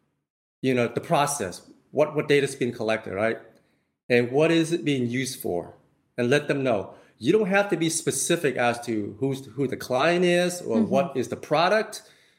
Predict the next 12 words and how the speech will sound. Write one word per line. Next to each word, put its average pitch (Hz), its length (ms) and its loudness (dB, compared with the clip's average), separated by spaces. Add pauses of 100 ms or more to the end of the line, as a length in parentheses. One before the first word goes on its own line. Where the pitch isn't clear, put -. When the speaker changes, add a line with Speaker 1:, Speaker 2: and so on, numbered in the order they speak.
(400)
Speaker 1:
Um, 117 560 2 (480)
but 135 120 2
you 190 100 2
just, 190 300 0
you 180 140 -6
just 220 160 -4
have 220 120 2
to 156 60 -2
explain 156 500 2
to 143 60 0
them 120 240 0
what 139 440 -2